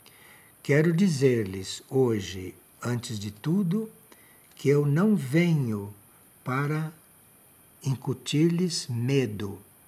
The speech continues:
Eu não venho para incutir-lhes medo, mas venho para resgatar e salvar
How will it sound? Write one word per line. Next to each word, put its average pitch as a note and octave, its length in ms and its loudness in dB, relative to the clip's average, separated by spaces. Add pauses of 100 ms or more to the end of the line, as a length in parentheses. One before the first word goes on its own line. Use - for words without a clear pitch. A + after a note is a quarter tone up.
(720)
Eu B2+ 160 -4
não F3 280 2
venho E3 560 2 (280)
para C#3 360 -4
incutir-lhes C#3 880 -2
medo, G#2 580 -2 (960)
mas A#2 300 -4
venho E3+ 440 2 (400)
para A#2+ 200 -4
resgatar D3+ 1040 0 (320)
e C#3 80 -4
salvar C#3+ 800 -2